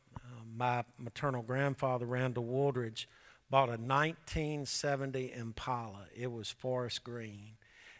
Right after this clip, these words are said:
And it's the first time I ever sat in a car that had power windows. They lasted about three months, and then they went bad. They didn't have it down back then.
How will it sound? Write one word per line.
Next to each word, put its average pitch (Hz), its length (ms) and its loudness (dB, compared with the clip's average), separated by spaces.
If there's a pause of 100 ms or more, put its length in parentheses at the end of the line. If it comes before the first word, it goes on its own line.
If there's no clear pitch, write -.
And 131 100 -2
it's - 120 -2
the 127 60 -2
first 156 360 4
time 147 240 4
I 143 80 6
ever 139 160 2
sat 143 280 2
in 127 120 -2
a 120 40 -8
car 120 580 -2 (280)
that 117 120 -4
had 131 260 0
power 123 340 4
windows. 117 680 -4 (360)
They 131 160 4
lasted 139 500 6
about 131 380 2
three 143 220 0
months, 135 420 -2
and 113 140 -6
then 120 100 -4
they 120 120 -4
went 120 280 -6
bad. 113 480 -4
They 117 100 -6
didn't 127 220 -2
have 135 240 2
it 120 100 -6
down 127 360 -2
back 110 300 -6
then. 104 340 -8